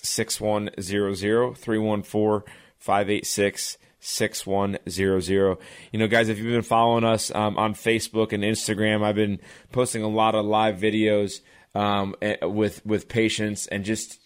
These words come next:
getting their take on what's currently happening in our culture, uh, with covid nineteen. And, um, I've just been, I've been doing daily Facebook posts. The reason is because we know, um, media is full of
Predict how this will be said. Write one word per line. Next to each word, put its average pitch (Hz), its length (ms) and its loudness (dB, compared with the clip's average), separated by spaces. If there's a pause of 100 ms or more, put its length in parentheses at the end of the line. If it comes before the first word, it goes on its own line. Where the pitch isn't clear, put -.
getting 139 180 0
their 117 140 0
take 113 280 0
on 107 140 0
what's 104 160 -4
currently 107 380 -2
happening 104 340 -2
in 104 60 -2
our 98 100 -2
culture, 104 560 0 (420)
uh, 95 380 2
with 101 380 -2
covid 101 340 0
nineteen. 98 580 -2
And, 92 200 -2 (320)
um, 95 360 0
I've 104 80 -8
just 117 140 -4
been, 113 540 -4
I've 117 180 -2
been 110 200 -2
doing 107 200 2
daily 110 520 0 (280)
Facebook 107 340 0
posts. 101 280 0
The 113 100 -2
reason 127 260 2
is 107 200 0
because 107 400 0 (340)
we 120 240 -2
know, 120 560 2
um, 95 480 2
media 117 580 4
is 101 160 -2
full 110 360 2
of 104 280 2